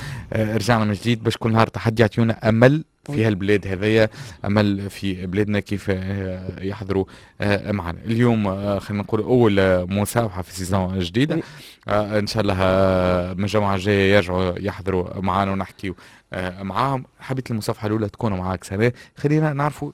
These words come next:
Speaker 1: جديد لسيزون جديدة في غرين.
Speaker 2: آه، جديد عنا حاجة مهمة ياسر، سي
Speaker 1: مهم.
Speaker 2: كو السنة باش نكونوا متواجدين، مش كان في تونس برك، باش نكونوا متواجدين في صفاقس.
Speaker 1: أها.
Speaker 2: دونك، آه، ال-، يعني في صفاقس كلمونا برشا،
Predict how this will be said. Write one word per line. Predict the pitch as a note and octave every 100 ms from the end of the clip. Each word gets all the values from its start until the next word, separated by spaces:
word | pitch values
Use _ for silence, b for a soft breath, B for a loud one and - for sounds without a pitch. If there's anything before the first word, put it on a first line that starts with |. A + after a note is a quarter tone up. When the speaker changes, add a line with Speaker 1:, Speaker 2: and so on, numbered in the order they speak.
| _
Speaker 1:
جديد | E3 D3+ D3+ F3+ D#3
لسيزون | B2 A#2+ A#2 A#2+ A#2 F#2+
جديدة | G#2+ A2+ A2
في | A2 A2+ F#2+
غرين. | D2 D#2 - b b b b b b -
Speaker 2:
آه، | E3+ E3+
جديد | D#3+ E3 C4+ G#3
عنا | G#3 A#3 G#3
حاجة | G3 A3 G3+
مهمة | F#3+ F#3 G3+ F3+
ياسر، | F3 G#3+ -
سي | F3 G2+
Speaker 1:
مهم. | A3
Speaker 2:
كو | G#3+
السنة | F#3 - F3+ A3 A#3 A3 _
باش | - -
نكونوا | A3 G#3
متواجدين، | G3 E3+ E3+ D3+ E3 G#3+ G#3+
مش | - D#3
كان | - F#3+
في | F3
تونس | E3+ D#3+
برك، | - G3+
باش | -
نكونوا | - F3+
متواجدين | E3+ D3+ C#3 G3
في | -
صفاقس. | - C3+ - - - b b b b
Speaker 1:
أها. | A2 F2 F#2+ D#3+ F#3 -
Speaker 2:
دونك، | D3+ D#3+ -
آه، | D#3+ D#3+ D3+ D3 C#3+ C#3 B2 D2+ C3
ال-، | D3 C#3 C#3 A#2 A#2+
يعني | C#3+ C#3+
في | C#3 C3+
صفاقس | - G3+ -
كلمونا | E3 E3 D#3
برشا، | B2+ D3 G3 C#4+